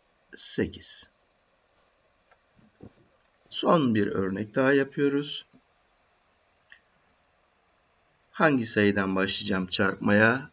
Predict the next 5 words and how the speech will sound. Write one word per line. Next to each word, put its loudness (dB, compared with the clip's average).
Sekizden. 0
Sekiz -8
ile 0
altmışı -6
çarpacağım. 0